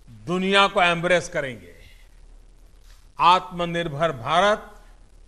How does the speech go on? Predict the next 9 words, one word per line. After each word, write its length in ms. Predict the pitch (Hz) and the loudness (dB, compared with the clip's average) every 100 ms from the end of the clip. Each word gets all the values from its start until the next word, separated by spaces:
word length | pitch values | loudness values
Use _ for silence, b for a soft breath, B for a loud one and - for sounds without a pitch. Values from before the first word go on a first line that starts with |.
| - - _ _ | -20 -20 _ _
world 580 | 104 98 156 220 233 226 | -20 -2 6 6 6 -2
economy 500 | 185 196 196 208 220 | -8 -2 -2 0 -2
के 180 | 220 208 | -4 -6
साथ 400 | - 185 196 180 - - - - - - - _ _ - - _ - | -2 -2 0 -4 -10 -20 -20 -20 -20 -20 -20 _ _ -20 -20 _ -10
पूरी 400 | 214 262 294 294 | -2 0 2 0
तरह 400 | 277 208 208 226 247 208 | 0 2 8 8 8 2
integrated 720 | 208 233 220 214 214 247 240 | -4 -4 -2 0 4 2 2
भी 100 | 254 | 2
होगा 720 | 208 226 254 277 277 269 - | 2 4 6 6 4 -4 -16